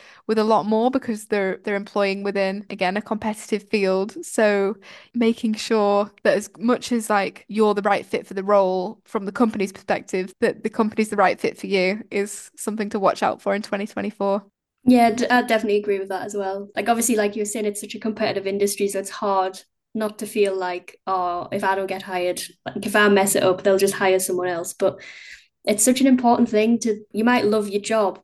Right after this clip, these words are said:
Speaker 2: but not really get on with the people or not like the environment, and it
Speaker 1: Mm-hmm.
Speaker 2: really makes a difference. So it's like,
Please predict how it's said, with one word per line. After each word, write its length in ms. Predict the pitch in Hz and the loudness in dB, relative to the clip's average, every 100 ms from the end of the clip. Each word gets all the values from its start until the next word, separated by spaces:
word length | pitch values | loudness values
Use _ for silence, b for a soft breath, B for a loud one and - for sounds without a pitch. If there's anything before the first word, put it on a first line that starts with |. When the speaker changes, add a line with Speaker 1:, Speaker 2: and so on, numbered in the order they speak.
| - | -6
Speaker 2:
but 240 | 190 - - | -4 -4 -4
not 280 | 202 196 - | -2 -2 2
really 280 | 208 214 214 | 4 4 4
get 160 | - | 2
on 120 | 202 | 2
with 100 | 208 | 0
the 80 | 208 | -2
people 600 | 208 240 220 214 208 208 | -4 -4 -4 0 2 4
or 60 | 202 | 2
not 200 | 202 - | 0 -4
like 180 | 202 202 | -6 -2
the 120 | 208 | -2
environment, 520 | 202 208 208 196 180 | -2 -2 -2 -2 -4
and 80 | 185 | -8
it 160 | - | -4
Speaker 1:
Mm-hmm. 40 | 196 | 0
Speaker 2:
really 220 | 220 226 | 2 0
makes 260 | 226 220 226 | -4 -6 -6
a 40 | |
difference. 580 | 196 196 - 214 214 - | -6 -6 -6 -6 -4 -2
So 140 | 208 | 0
it's 160 | 202 - | -2 -2
like, 300 | 196 196 | -4 -6